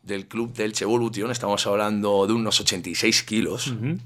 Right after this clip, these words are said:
Speaker 1: ¿vale? Son tíos de dos metros casi, y finos, ¿vale?
Speaker 2: <laughs>
Speaker 1: Son finos, que son, est-, están fuertísimos. Eh, y Rubén Ibáñez, de la Familia. Bueno, Rubén Ibáñez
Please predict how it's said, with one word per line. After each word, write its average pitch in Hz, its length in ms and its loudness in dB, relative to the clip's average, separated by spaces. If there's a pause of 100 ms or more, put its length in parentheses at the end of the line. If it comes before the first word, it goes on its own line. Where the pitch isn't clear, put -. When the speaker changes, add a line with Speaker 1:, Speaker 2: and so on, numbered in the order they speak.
(360)
Speaker 1:
¿vale? 98 360 2
Son 104 320 2
tíos 107 260 4
de 98 80 6
dos 92 220 4
metros 113 400 0
casi, - 380 0 (1800)
y - 60 -2
finos, 120 520 2 (680)
¿vale? 104 300 4
Speaker 2:
<laughs> - 100 -20 (220)
Speaker 1:
Son 95 180 -6
finos, 113 360 -2
que - 80 -12
son, 101 260 2
est-, - 220 -4
están 131 240 2
fuertísimos. 120 920 -2 (840)
Eh, 117 580 6
y 120 160 4
Rubén 123 320 4
Ibáñez, 131 640 2
de 101 160 -2
la 98 80 2
Familia. 104 540 -6 (420)
Bueno, 107 280 2
Rubén 95 280 -2
Ibáñez 139 540 2